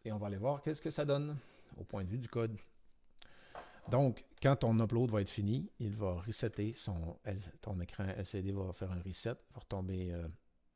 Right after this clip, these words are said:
éteint, disons, et va recommencer à zéro.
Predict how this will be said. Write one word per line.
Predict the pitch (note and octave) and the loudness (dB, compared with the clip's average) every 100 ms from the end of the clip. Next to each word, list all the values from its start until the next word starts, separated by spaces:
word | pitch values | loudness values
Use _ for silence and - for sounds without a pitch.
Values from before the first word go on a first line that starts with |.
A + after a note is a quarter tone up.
| _ - _ _ _ _ _ _ _ _ _ _ _ - | _ -20 _ _ _ _ _ _ _ _ _ _ _ -6
éteint, | A#2+ G2 G2+ - - | -4 -2 -4 -8 -6
disons, | G2+ F#2 A2+ _ - | -4 -4 -6 _ -4
et | G#2+ | -2
va | F#2+ | -2
recommencer | - G#2 F2+ - | -4 -4 -2 -4
à | F#2+ | -4
zéro. | F2 D#2 E2+ C3 | -4 -4 -4 -4